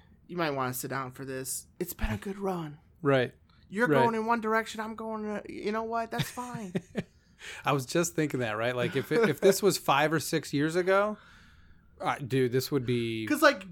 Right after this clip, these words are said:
Speaker 2: one of the things I was looking most
Speaker 1: they
Speaker 2: forward
Speaker 1: brought,
Speaker 2: to. But, like,
Speaker 1: they brought back the King's Hall raid, and that
Speaker 2: Yeah.
Speaker 1: was not enough for me
Speaker 2: To
Speaker 1: to go
Speaker 2: get us.
Speaker 1: back in.
Speaker 2: Yeah.
Speaker 1: So
Speaker 2: We
Speaker 1: I, I gotta tell you,
Speaker 2: That's something that I've been asking for for years, and we finally got it, and I was like,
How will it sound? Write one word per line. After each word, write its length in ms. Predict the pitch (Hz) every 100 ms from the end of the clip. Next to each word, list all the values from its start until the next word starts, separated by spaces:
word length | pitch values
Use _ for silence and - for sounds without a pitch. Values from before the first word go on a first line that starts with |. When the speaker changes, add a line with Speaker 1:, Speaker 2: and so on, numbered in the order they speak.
| 170
Speaker 2:
one 200 | 160 160
of 60 |
the 80 | 151
things 200 | 131 135
I 40 | 131
was 100 | 117
looking 220 | 123 123
most 160 | 123
Speaker 1:
they 80 | 285
Speaker 2:
forward 160 | 202 269
Speaker 1:
brought, 120 | 123
Speaker 2:
to. 220 | - 110
But, 280 | 107 120 117
like, 260 | 123 113 110
Speaker 1:
they 140 | 277
brought 340 | 208 254 269
back 180 | 269 254
the 60 | 247
King's 260 | - 277 -
Hall 160 | 202
raid, 180 | 160 151
and 160 | 147 143
that 160 | 180
Speaker 2:
Yeah. 120 | 165
Speaker 1:
was 120 | 180 165
not 440 | 151 160 185 -
enough 580 | 185 175 151 151 165 - -
for 120 | 160
me 120 | 156
Speaker 2:
To 60 | 147
Speaker 1:
to 40 |
go 80 | 143
Speaker 2:
get 80 | 143
us. 180 | 135 135
Speaker 1:
back 100 | 147
in. 140 | 170
Speaker 2:
Yeah. 300 | 156 180 160 135 _
Speaker 1:
So 320 | - 170 160 156
Speaker 2:
We 40 | 156
Speaker 1:
I, 140 | - 135 -
I 60 | 165
gotta 200 | 170 160
tell 140 | 196
you, 220 | 160 143 160 - _ _ _ - _
Speaker 2:
That's 160 | 165 170
something 260 | 208 202
that 80 | 185
I've 140 | 151 165
been 80 | 170
asking 360 | 151 147 156
for 340 | 139 139 127 123
for 340 | - 131 117
years, 800 | 117 120 131 127 120 113 98 - -
and 140 | - 123
we 60 | 123
finally 320 | - 135 131
got 320 | 120 123 113
it, 100 | 117
and 100 | 117
I 40 | 113
was 120 | 107
like, 280 | 107 107